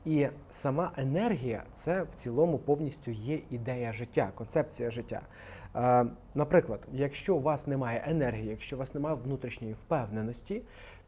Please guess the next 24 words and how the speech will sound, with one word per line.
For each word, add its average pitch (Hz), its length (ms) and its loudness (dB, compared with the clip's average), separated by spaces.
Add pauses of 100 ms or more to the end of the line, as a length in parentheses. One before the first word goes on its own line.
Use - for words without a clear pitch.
(120)
то 135 600 6 (160)
ви 143 180 2
не 131 100 0
зможете 123 360 -2
отримувати 160 400 -2
задоволення 127 480 0
від 117 120 -4
життя. 117 360 -6 (420)
Елементарний 139 560 6
приклад. 120 420 -2
Я 117 180 2
недавно 120 380 2
був 110 180 -4
на 113 80 -4
вечірці, 160 580 0 (300)
де 135 120 2
всі 120 220 -2
там 117 200 -4
танцюють, 165 580 0
відпочивають, 160 640 0
але 170 200 0
я 190 100 2
просто 170 320 0
втомлений. 151 760 4